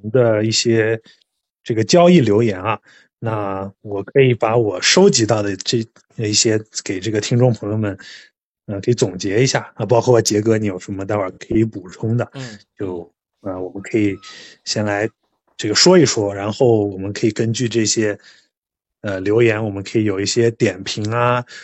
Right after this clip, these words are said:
Speaker 1: 呃，包括交易的这个，呃，可能性啊，潜在的这些交易方案，我们都可以，呃，聊一聊。
Speaker 2: 嗯。
Speaker 1: 好的。那，呃，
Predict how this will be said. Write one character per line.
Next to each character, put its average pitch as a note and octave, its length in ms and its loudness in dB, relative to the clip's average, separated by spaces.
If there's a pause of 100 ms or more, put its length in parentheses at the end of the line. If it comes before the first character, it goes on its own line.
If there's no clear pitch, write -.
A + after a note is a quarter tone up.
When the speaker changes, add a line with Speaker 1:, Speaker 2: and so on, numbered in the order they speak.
(280)
Speaker 1:
呃， F#2+ 200 -6
包 G#2+ 180 -2
括 G#2+ 340 0
交 A#2+ 340 4
易 A#2+ 200 0
的 F#2+ 420 -4
这 G#2 240 -6
个， F#2 340 -8 (920)
呃， G2+ 140 -8
可 - 220 -2
能 G2+ 220 -2
性 C#3+ 260 4
啊， G#2 300 -2 (180)
潜 G#2 300 -4
在 B2 240 2
的 G#2 140 -2
这 G#2 160 -2
些 G#2+ 360 -2 (300)
交 A#2+ 180 4
易 A#2+ 80 4
方 C#3+ 220 2
案， D3 180 4
我 G#2 80 -2
们 F#2 140 -10
都 G#2+ 140 -2
可 - 160 -4
以， F#2+ 200 -4 (460)
呃， F#2+ 120 -10
聊 G2 200 0
一 D3+ 80 6
聊。 G2 240 0 (380)
Speaker 2:
嗯。 A#2 260 -16 (540)
Speaker 1:
好 G2 160 -8
的。 A2 180 -4 (1120)
那， C#3 560 4 (1200)
呃， A#2 280 4